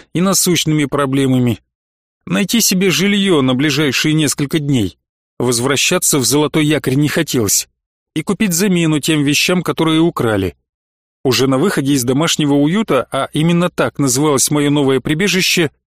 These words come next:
я угодил под шквальный огонь вопросов местных газетчиков. Понять, как они меня отыскали, затруднений не вызвало.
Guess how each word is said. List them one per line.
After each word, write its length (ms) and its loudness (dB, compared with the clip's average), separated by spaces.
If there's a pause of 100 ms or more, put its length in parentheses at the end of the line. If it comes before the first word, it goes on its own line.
(180)
я 220 2
угодил 440 0
под 200 -4
шквальный 640 0
огонь 320 0
вопросов 560 -2
местных 420 0
газетчиков. 720 -2 (720)
Понять, 640 0
как 240 -2
они 140 2
меня 240 2
отыскали, 580 -2 (200)
затруднений 680 0
не 140 2
вызвало. 520 2